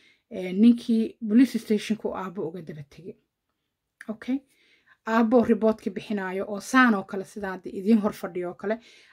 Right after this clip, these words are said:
dhankaas kale, meesha I love you-da taalo, een, aabbo fadhi-, ninkii, een, wax ka qorqoraayo booliiska, een, uu fadhiyo oo dacwadii aabbo bixinaayo,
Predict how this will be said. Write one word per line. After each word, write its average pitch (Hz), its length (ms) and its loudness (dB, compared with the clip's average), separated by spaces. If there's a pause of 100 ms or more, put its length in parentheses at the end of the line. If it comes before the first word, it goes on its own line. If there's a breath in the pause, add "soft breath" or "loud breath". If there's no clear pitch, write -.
dhankaas 233 440 0
kale, 208 240 -2 (240)
meesha 208 340 -6
I 202 60 -4
love 202 240 2
you-da 190 160 -2
taalo, 190 420 -6 (220)
een, 190 240 -12
aabbo 202 340 -4
fadhi-, 190 360 -8
ninkii, 208 500 2
een, 185 120 -12
wax 185 140 -10
ka 226 140 -8
qorqoraayo 196 480 -8
booliiska, 202 460 -4 (480 loud breath)
een, 190 260 -6
uu 214 120 4
fadhiyo 202 460 0
oo 180 160 -6
dacwadii 202 500 4
aabbo 185 260 -6
bixinaayo, 202 640 0